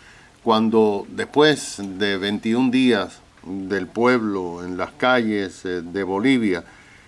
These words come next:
logró expulsar al dictador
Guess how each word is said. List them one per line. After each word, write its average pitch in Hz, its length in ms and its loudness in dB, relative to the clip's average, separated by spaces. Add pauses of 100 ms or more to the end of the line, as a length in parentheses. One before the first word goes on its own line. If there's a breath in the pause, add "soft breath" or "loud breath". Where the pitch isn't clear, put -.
(520 loud breath)
logró 120 420 4
expulsar 123 640 0
al 98 260 -2
dictador 104 680 0